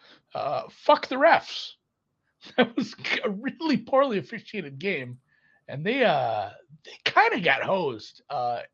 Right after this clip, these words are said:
three or four times. So just, uh, a lot of excitement in the, the Minnesota sports scene last night with, with the ref show, and then also the hockey game getting a little wild with Binnington coming out of the crease.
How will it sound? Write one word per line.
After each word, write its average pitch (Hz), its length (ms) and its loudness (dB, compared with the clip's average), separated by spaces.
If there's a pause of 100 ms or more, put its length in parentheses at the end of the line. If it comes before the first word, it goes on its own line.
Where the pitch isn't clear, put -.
(420)
three 330 220 2
or 240 60 4
four 151 180 -4
times. - 320 -14
So - 340 -14 (400)
just, - 320 -14
uh, 180 320 -4 (540)
a 170 40 -12
lot 294 160 2
of 359 80 -8
excitement 196 680 0
in 131 100 -12
the, 123 300 -10 (140)
the 143 80 -10
Minnesota 208 500 -2
sports 170 400 -10
scene 131 220 -10
last 123 300 -6
night 123 220 -8
with, 127 140 -14 (720)
with 143 120 -18
the 160 120 -6
ref 156 280 0
show, 160 560 -4
and 127 160 -8
then 127 140 -6
also 127 420 -6
the 117 140 -10
hockey 147 380 -2
game 127 300 -6
getting 120 220 -10
a 120 60 -8
little 123 180 -4
wild 123 380 -2
with 117 100 -14 (520)
Binnington 147 600 -6
coming 156 260 -6
out 139 140 -2
of 131 60 -10
the - 60 -16
crease. 156 460 -6